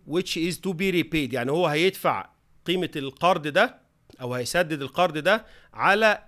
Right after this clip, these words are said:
equal end of year. Equal end of year installments يعني أقساط سنوية ثابتة، فبالتالي هيدفع لتحت كده أقساط سنوية ثابتة. طبعًا بما إنها يونيفورم سيريز بالشكل ده،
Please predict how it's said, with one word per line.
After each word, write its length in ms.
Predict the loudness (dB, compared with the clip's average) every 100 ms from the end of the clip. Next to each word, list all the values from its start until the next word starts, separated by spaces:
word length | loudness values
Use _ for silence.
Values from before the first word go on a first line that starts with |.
| -6
equal 580 | -4 -4 -4 0 2 0 -4 2
end 340 | 2 2 -2
of 140 | -4
year. 320 | -6 -6 -6 -6 -6
Equal 340 | -6 -4 -4 -2
end 240 | -2 -2 -4
of 180 | -8 -6
year 140 | -6 -4
installments 840 | -4 -4 -2 -2 0 -4 -6 -10 -14 -16 -6
يعني 260 | -4 -4
أقساط 640 | -4 -6 -6 2 4 4 2
سنوية 580 | -2 0 0 0 2
ثابتة، 440 | 2 2 -2 -8 -16 -18 -20 _
فبالتالي 600 | -10 -10 -6 0 0 2
هيدفع 440 | 0 -2 0 0
لتحت 400 | 0 2 0 0
كده 380 | -6 0 0 -2 -8 _ _ -12
أقساط 460 | -12 -6 0 0 0
سنوية 500 | -4 -4 -2 -2 -2
ثابتة. 500 | -2 -4 0 0 0 _ _ _ _ _ _ _ _ _ _ -20 -20 -20 _ -20 -20 -20 _ _ _ _
طبعًا 300 | -6 0 0
بما 240 | 0 -2 0
إنها 200 | 0 0
يونيفورم 540 | 0 -2 -2 -4 -6
سيريز 340 | -2 -2 -2 -6
بالشكل 480 | -8 -4 -4 -2
ده، 220 | 0 0